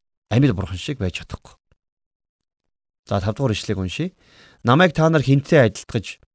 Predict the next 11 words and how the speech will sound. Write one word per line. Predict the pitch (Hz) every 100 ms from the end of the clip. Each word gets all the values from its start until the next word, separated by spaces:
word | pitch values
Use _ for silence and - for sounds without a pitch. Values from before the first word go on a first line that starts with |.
| _ _ 117
надтай | 139 - 185 143
зэрэгцүүлэн | 147 139 170 156 151 98
зөөрлөж | 131 139 123 120 - - _ -
өөрсдийгөө | 113 147 135 - - 131 160 156 _ -
адилтгах | 107 107 - - 160 - -
гэсэн | 110 - 98
юм | 85
бэ. | - _ _ _ _ _ _ _ _ _ _ _ _ _ _ _ - - _ 123
Өнөөдөр | 190 196 170
хүн | 196 175
төрлөختөн | 165 151 - 180